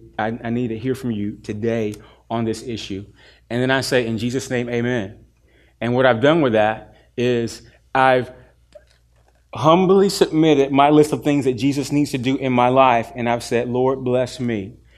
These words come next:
And I haven't given any credence to, "All right, Lord, so what do you want me to do? What, what, what is it that you would have for me?" We do the same thing with politics.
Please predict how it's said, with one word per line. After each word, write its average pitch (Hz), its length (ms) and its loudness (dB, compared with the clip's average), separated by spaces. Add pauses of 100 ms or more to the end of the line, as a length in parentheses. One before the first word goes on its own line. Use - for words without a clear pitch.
(260)
And 120 140 -2
I 135 80 0
haven't 127 300 0
given 117 340 -2
any 127 220 -6
credence 120 420 -6
to, 113 200 -4
"All 131 140 -2
right, 127 180 2
Lord, 123 200 -8
so 120 100 -8
what 135 220 -6
do 131 80 -8
you 123 200 -2
want 107 240 -4
me 98 100 -8
to 95 100 -8
do? 92 320 -14
What, 139 200 -6
what, 151 320 0 (200)
what 202 180 8
is 185 140 8
it 120 60 0
that 123 120 -8
you 165 80 4
would 147 120 0
have 131 200 -2
for 127 100 -6
me?" 117 300 -4 (1400)
We 151 80 2
do 175 80 10
the 156 60 8
same 170 180 4
thing 165 100 4
with 135 80 2
politics. 151 800 2